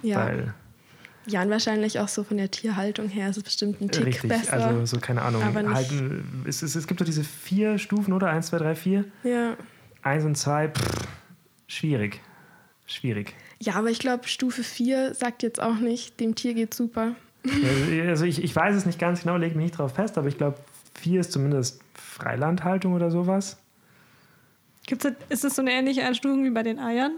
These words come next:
Speaker 3: Also ich hab keine Ahnung mit dem,
Speaker 2: Nicht?
Speaker 3: mit diesem
Speaker 2: Kennst du das
Speaker 3: Fleisch.
Speaker 2: nicht? Dass so immer auf, auf, auf den ganzen Packungen, grad so irgendwie bei, bei Aldi oder Lidl sind so
Speaker 3: Keine
Speaker 2: diese
Speaker 3: Ahnung, ich
Speaker 1: So
Speaker 3: hab
Speaker 1: eine
Speaker 3: aber auch
Speaker 1: bunte
Speaker 3: schon
Speaker 1: Skala, die
Speaker 2: Ja,
Speaker 1: da so
Speaker 2: genau.
Speaker 1: draufsteht.
Speaker 3: Okay, nee, ich hab, ich weiß nicht, weil ich das letzte Mal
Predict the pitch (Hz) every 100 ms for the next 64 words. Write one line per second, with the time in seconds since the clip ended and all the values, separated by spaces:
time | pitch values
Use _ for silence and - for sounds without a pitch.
0 | - _ _ _ - 247 240 240 - 262
1 | 247 254 254 233 226 226 220 _ _ -
2 | - 127 214 262 262 254 240 247 240 254
3 | 190 294 165 147 175 196 175 - 160 175
4 | 170 156 156 185 190 175 202 202 196 170
5 | 165 165 165 160 156 147 139 135 131 156
6 | 180 165 147 175 190 165 156 147 147 139
7 | 139 135 247 - 262 226 220 269 277 262
8 | 233 254 247 254 233 220 170 135 147 143
9 | 143 147 202 - - 196 202 240 240 240
10 | 240 254 - - - - _ - 196 247
11 | 247 240 240 233 247 240 240 240